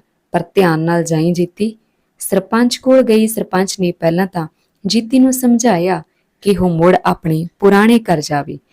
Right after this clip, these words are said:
ਇਸ 'ਚ ਹੀ ਭਲਾਈ ਆ। ਤੇ ਜੀਤੀ ਨੇ ਕਿਹਾ,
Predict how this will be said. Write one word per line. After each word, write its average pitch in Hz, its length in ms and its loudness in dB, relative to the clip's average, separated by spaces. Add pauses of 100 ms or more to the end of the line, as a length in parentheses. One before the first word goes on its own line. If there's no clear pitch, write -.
(400)
ਇਸ 254 200 2
'ਚ 294 100 0
ਹੀ 269 180 2
ਭਲਾਈ 156 480 0
ਆ। 151 120 -10 (380)
ਤੇ 233 120 4
ਜੀਤੀ 185 320 0
ਨੇ 185 140 2
ਕਿਹਾ, 165 360 -4